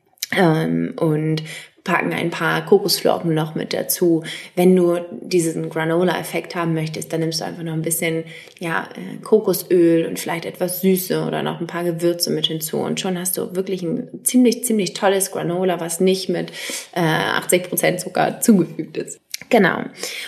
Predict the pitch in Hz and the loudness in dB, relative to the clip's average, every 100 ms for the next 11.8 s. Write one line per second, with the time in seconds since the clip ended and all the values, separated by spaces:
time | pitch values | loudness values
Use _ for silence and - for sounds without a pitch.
0 | - - 196 196 202 220 160 156 151 - | -6 4 8 8 6 4 2 -4 -8 0
1 | 214 311 - 254 - 226 220 202 190 185 | 0 0 0 -2 0 0 0 0 -2 -4
2 | 185 175 175 175 202 190 180 175 175 165 | -4 -4 -4 -4 -2 0 0 0 -2 0
3 | 165 - - - 185 165 165 165 - 170 | -2 -4 -6 -2 4 6 4 0 -10 -10
4 | - 170 165 160 180 202 165 165 190 185 | -8 -2 0 2 4 4 4 4 2 0
5 | 175 165 - 240 247 392 330 269 - - | -6 0 2 2 -2 -2 0 0 0 2
6 | - - - - - - 202 - 202 - | 2 2 0 -4 -10 -2 0 2 2 0
7 | - 190 - 208 - 185 180 180 202 196 | 0 0 0 0 0 4 4 6 6 6
8 | 180 175 - - - - _ - 175 202 | 4 0 -12 -20 -20 -20 _ -8 -2 2
9 | 202 196 165 165 165 - - _ 170 165 | 4 4 2 2 0 -2 -8 _ 4 4
10 | - - 160 156 220 - - - _ _ | 2 -2 2 4 4 2 -6 -20 _ _
11 | - - 196 190 - 160 160 | -4 2 4 2 0 2 4